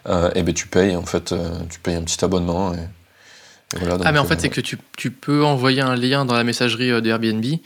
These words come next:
Speaker 2: c'est ça ? Mais tu peux pas envoyer
Speaker 1: Non.
Speaker 2: un numéro de téléphone,
Speaker 1: Tu
Speaker 2: un
Speaker 1: peux,
Speaker 2: truc comme ça ?
Speaker 1: tu peux, tu peux ni envoyer un lien, ni envoyer un tu-, numéro de téléphone, ni envoyer,
Speaker 2: Ah, ok.
Speaker 1: euh, rien du tout qui semble t'identifier. Donc moi, ce que j'envoie, c'est une séquence de trois mots. Et, euh, je prépare un message,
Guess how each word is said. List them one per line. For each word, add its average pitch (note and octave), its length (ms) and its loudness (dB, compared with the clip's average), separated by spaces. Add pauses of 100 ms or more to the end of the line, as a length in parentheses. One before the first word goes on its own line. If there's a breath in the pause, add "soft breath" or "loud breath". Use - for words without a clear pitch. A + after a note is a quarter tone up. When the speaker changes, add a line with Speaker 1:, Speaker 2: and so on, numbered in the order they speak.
(480 loud breath)
Speaker 2:
c'est - 60 -6
ça ? - 340 0
Mais A#2+ 80 0
tu A#2 140 -6
peux A#2+ 100 6
pas C3+ 160 2
envoyer A#2+ 300 2
Speaker 1:
Non. A#2 80 6
Speaker 2:
un B2+ 80 4
numéro A#2 240 4
de A#2 40 -4
téléphone, A2 300 0
Speaker 1:
Tu B2 60 6
Speaker 2:
un A2+ 40 4
Speaker 1:
peux, A2+ 60 -4
Speaker 2:
truc - 140 -10
comme A2 80 -8
ça ? A#2 140 -8 (300)
Speaker 1:
tu - 140 -2
peux, A#2 140 4
tu - 180 0
peux G#2+ 120 6
ni B2 260 8
envoyer A#2+ 340 8
un G#2+ 100 8
lien, A2 300 8
ni B2 220 4
envoyer A2 260 6
un G#2 80 4
tu-, - 160 -2
numéro G2 320 4
de G2+ 60 -2
téléphone, G#2 500 4
ni A2 160 4
envoyer, F#2+ 380 6
Speaker 2:
Ah, F#2 100 4
ok. - 140 0
Speaker 1:
euh, D#2+ 720 0
rien G#2 160 6
du A2 140 6
tout G#2+ 120 0
qui - 160 -8
semble F#2 460 2
t'identifier. F#2 640 0 (440 loud breath)
Donc F#2+ 220 -2
moi, A#2 160 4
ce - 80 2
que - 80 2
j'envoie, G2 360 6
c'est - 180 2
une F2+ 160 2
séquence G2+ 520 4
de F#2 100 2
trois - 240 4
mots. G2+ 240 2 (840 soft breath)
Et, B2 360 6
euh, F#2 540 4
je F#2 160 0
prépare A2 420 6
un F#2+ 80 6
message, G#2 560 6